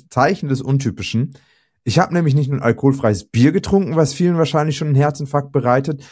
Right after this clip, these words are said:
Nein, es gab dazu auch noch vegane Weißwürste. Also die Bayern, äh, die jetzt hier zuhören, die drehen sich wahrscheinlich gerade alle im Grab um oder, äh, denen kommt's hoch, wenn sie noch leben. Und das hoffe ich ja.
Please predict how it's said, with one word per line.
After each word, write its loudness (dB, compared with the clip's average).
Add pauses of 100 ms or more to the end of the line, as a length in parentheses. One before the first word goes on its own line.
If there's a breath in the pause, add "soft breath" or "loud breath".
(200 loud breath)
Nein, 4
es -4
gab 2
dazu 2
auch 4
noch 0 (120)
vegane 4
Weißwürste. 2
Also 0
die 0
Bayern, 2
äh, 0
die -2
jetzt 2
hier 0
zuhören, 0
die 0
drehen 2
sich -2
wahrscheinlich 0
gerade 2
alle 4 (340 soft breath)
im -2
Grab 2
um 0
oder, 4
äh, 4
denen 0
kommt's 0
hoch, 2 (240)
wenn 0
sie -6
noch -2
leben. 0
Und -4
das -4
hoffe -2
ich -14
ja. 0